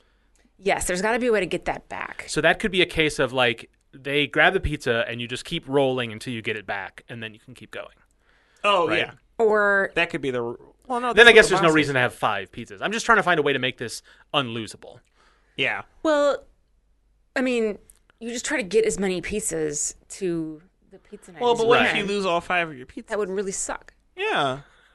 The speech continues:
Speaker 2: <laughs>
Speaker 3: And I'm, I'm, I'm,
Speaker 2: Okay, well,
Speaker 3: I'm a
Speaker 2: this is,
Speaker 3: six-year-old
Speaker 2: this
Speaker 3: and I'm
Speaker 2: might be
Speaker 3: really
Speaker 2: a little
Speaker 3: sad.
Speaker 2: bit advanced strategy for a six-year-old, but it could just be a case of you could lose all your pizzas
Speaker 3: Yeah.
Speaker 2: if you just keep going. Or you can stay and get your pizzas back.
Speaker 3: Oh, I
Speaker 2: But then
Speaker 3: see.
Speaker 2: it, then it will take you longer to reach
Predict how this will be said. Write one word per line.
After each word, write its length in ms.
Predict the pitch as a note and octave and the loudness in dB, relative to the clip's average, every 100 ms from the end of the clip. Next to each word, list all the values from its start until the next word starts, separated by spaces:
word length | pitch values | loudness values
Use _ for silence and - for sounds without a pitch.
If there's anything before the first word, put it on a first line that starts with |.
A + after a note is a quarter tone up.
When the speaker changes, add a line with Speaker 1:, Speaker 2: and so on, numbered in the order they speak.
| _ - | _ -6
Speaker 2:
<laughs> 60 | - - - _ - _ _ | -6 -4 -10 _ -16 _ _
Speaker 3:
And 120 | F#3 G#3+ | -2 0
I'm, 200 | A#3 - | 0 0
I'm, 240 | A3 A3 - | -2 -2 -4
I'm, 240 | G#3+ A3 | -4 4
Speaker 2:
Okay, 240 | B3 C4+ | 6 10
well, 120 | B3+ A#3 | 10 10
Speaker 3:
I'm 40 | |
a 40 | |
Speaker 2:
this 80 | C#4 | 8
is, 40 | C#4 D4 | 4 2
Speaker 3:
six-year-old 400 | C4+ A#3 G#3 F#3+ | 2 4 6 6
Speaker 2:
this 120 | A3 | 6
Speaker 3:
and 100 | G#3+ | 8
I'm 80 | A#3 | 8
Speaker 2:
might 40 | G#3 | 8
be 120 | F#3+ | 8
Speaker 3:
really 100 | F3 | 8
Speaker 2:
a 20 | |
little 160 | F#3+ F#3 | 8 8
Speaker 3:
sad. 40 | |
Speaker 2:
bit 320 | F3 E3 - - | 6 4 0 -4
advanced 460 | D3 C3 C#3 B2+ - | -2 0 0 -2 -4
strategy 520 | - D3 C#3 A#2+ A2+ | 4 4 4 0 -8
for 320 | - A#2 A2 | -6 -4 -2
a 60 | A#2 | -4
six-year-old, 600 | - F#3 C#3+ A#2+ A2 G#2+ | -6 -2 2 2 2 2
but 240 | C#3+ C3+ - - - _ _ _ | 2 2 -2 -20 -20 _ _ _
it 140 | F#3+ - | -6 0
could 140 | A3 | 4
just 180 | A3+ A3+ | 4 4
be 100 | A3 | 4
a 60 | F#3 | 2
case 340 | F3 E3+ - | 4 2 2
of 220 | D3+ C3 - - | 2 0 -4 -18
you 160 | C3+ D3+ | -6 -6
could 260 | - G#3+ G3+ | 2 4 4
lose 220 | C3 A#2 | 2 2
all 100 | A#2 | -2
your 140 | A2 | -2
pizzas 460 | A2 A2 - G#2+ G#2+ | -6 -10 -10 -8 -4
Speaker 3:
Yeah. 180 | A#2 G#2 | -4 -4
Speaker 2:
if 160 | - | -8
you 60 | C#3 | -4
just 240 | D3 - | -4 -4
keep 240 | - D3+ - | -4 -6 -2
going. 240 | B2+ G#2 - _ _ _ _ _ _ _ | -4 -4 -12 _ _ _ _ _ _ _
Or 320 | - G#3 D#3 C#3 | 10 12 12 8
you 160 | C#3+ | 4
can 140 | D3 C3+ | -2 -4
stay 440 | - - D#3+ D3 | -2 2 6 6
and 100 | C3 | 4
get 100 | C#3 | -2
your 80 | A#2 | -8
pizzas 380 | - A#2+ - - | -10 -12 -14 -16
back. 320 | - - - | -16 -16 -2
Speaker 3:
Oh, 200 | C#3+ C3+ | 0 4
I 80 | C3 | 4
Speaker 2:
But 80 | E3 | 8
then 120 | F#3 | 8
Speaker 3:
see. 60 | F3 | 6
Speaker 2:
it, 100 | F3 | 4
then 140 | D#3+ | 2
it 60 | D#3 | 0
will 80 | D3+ | 0
take 200 | E3 C#3+ | -2 -2
you 60 | |
longer 340 | C3 B2+ B2+ A2+ | 0 0 0 -4
to 80 | |
reach 440 | G#2+ A2 - - | -6 -12 -14 -16